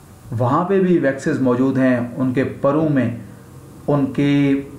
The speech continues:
खाल में, वहाँ पे they act as waterproof barrier।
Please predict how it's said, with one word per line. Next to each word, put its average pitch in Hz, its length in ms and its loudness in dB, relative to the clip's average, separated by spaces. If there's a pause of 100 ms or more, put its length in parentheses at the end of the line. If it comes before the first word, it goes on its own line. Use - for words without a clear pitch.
(120)
खाल 151 400 0
में, 120 340 -2 (1000)
वहाँ 127 420 0
पे 139 360 0 (100)
they 135 380 2
act 139 300 -2
as 113 120 -2 (300)
waterproof 135 920 -2
barrier। 120 340 2